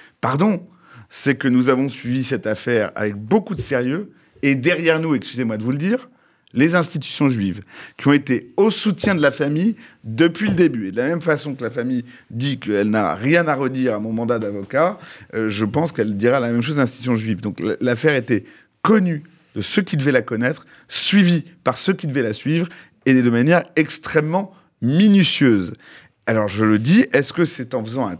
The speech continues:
tapage, en inventant n'importe quoi, en disant n'importe quoi, qu'on rend honneur à la justice ou hommage à la victime ? Personnellement, je ne le crois pas. Je pense qu'on était à quelques jours de devoir médiatiser cette affaire.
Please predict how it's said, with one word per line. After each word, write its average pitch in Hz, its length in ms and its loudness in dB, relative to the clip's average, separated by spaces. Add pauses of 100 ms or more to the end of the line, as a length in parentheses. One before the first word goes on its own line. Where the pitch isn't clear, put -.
(140)
tapage, 117 560 -2 (360)
en 131 220 2
inventant 180 540 0
n'importe 175 640 0
quoi, 127 300 0 (200)
en 131 160 0
disant 165 600 -2
n'importe 180 600 0
quoi, 196 360 0 (300)
qu'on 175 160 2
rend 156 440 0 (260)
honneur 175 520 2 (880)
à 139 60 4
la 147 120 4
justice 156 580 -6
ou 135 200 -4
hommage 190 520 2 (200)
à 156 80 0
la 190 100 4
victime ? 123 500 -2 (380)
Personnellement, 180 560 0
je 165 80 0
ne 156 60 0
le 139 80 2
crois 120 200 -2
pas. - 140 -8 (300)
Je - 120 -2
pense 170 220 2
qu'on 139 140 2
était 131 160 2
à 127 60 6
quelques 175 380 -2
jours 156 380 -6
de 123 80 -10
devoir 120 300 0
médiatiser 113 520 -2
cette 104 220 -4
affaire. 123 380 0